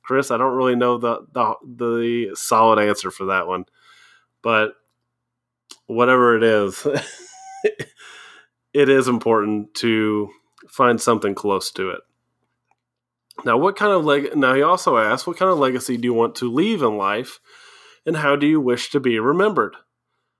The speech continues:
Um, <clears throat> so, what kind of legacy do I wanna leave in life? Uh, my family is my most important thing to me. They're really all that I care about. I,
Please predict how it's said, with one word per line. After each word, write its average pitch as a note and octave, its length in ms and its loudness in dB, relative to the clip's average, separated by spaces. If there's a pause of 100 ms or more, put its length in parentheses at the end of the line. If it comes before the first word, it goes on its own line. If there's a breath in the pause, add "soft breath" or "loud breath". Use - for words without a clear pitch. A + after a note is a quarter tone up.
(260)
Um, B2 460 2 (600)
<clears throat> E3 460 -2 (160)
so, C3+ 440 0 (1500 soft breath)
what F#3+ 140 -2
kind G#3+ 160 0
of F#3 140 2
legacy E3 380 2
do D3 80 2
I - 20 4
wanna C#3 200 2
leave B2+ 180 2
in A#2 100 0
life? A2 260 -4
Uh, F#3 220 2
my G#3 160 2
family C3 360 0
is A#2 80 -2
my A#2 100 2
most G#2+ 260 -2
important G#2 440 -4
thing G2+ 220 -2
to G#2+ 100 -6
me. G#2 320 -2 (240)
They're D#3 160 2
really C3+ 360 2
all A#2 360 -2
that A2+ 120 0
I A2 100 0
care A2+ 260 -2
about. A2+ 380 2 (260)
I, B2+ 200 0